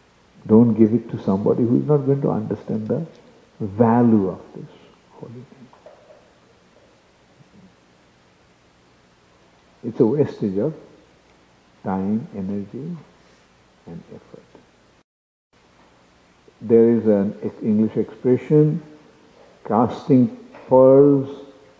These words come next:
in front of a swine." Will the swine or a pig ever understand what is the value of a pearl?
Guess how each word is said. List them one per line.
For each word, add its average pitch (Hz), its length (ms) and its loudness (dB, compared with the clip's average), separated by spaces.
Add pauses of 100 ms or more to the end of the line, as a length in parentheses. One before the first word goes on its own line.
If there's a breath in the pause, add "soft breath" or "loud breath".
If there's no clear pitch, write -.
(460)
in 104 140 0
front 98 300 -4
of 92 120 -6
a 101 100 -6 (140)
swine." 82 320 -14 (1600)
Will 117 220 0
the - 100 -14
swine 139 540 2
or 107 120 -6
a 101 40 -2
pig 135 420 -2
ever 113 220 2
understand 113 600 -2
what 110 140 -2
is 107 100 -6
the 117 140 -6
value 104 400 -6
of 110 160 -6
a - 60 -14
pearl? 135 480 -12